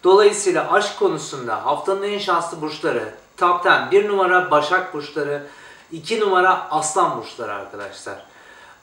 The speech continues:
Bunun dışında geri kalan burçlarda, e, bir şans yok mu? Biz böyle uğursuz muyuz? Bana, e, işte arkadaşlar, e, kanalımızda yorumlara yazıyorlar böyle. "Oğlak burçları biz öyle mi zaten? Hiçbir şansımız yok." falan. Zaten hani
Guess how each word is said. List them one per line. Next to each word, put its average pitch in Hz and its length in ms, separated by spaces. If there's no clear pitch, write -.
Bunun 220 300
dışında 214 360
geri 196 300
kalan 196 340
burçlarda, 190 800
e, 143 440
bir 196 160
şans - 460
yok 185 280
mu? 107 180
Biz 160 260
böyle 170 280
uğursuz 165 500
muyuz? 117 460
Bana, 151 340
e, 127 60
işte 131 260
arkadaşlar, 143 840
e, 120 200
kanalımızda 143 600
yorumlara 143 540
yazıyorlar 139 540
böyle. 104 300
"Oğlak 214 420
burçları 202 360
biz 160 120
öyle 196 360
mi 165 60
zaten? 160 440
Hiçbir 175 240
şansımız 151 480
yok." 139 160
falan. 131 200
Zaten 127 260
hani 143 280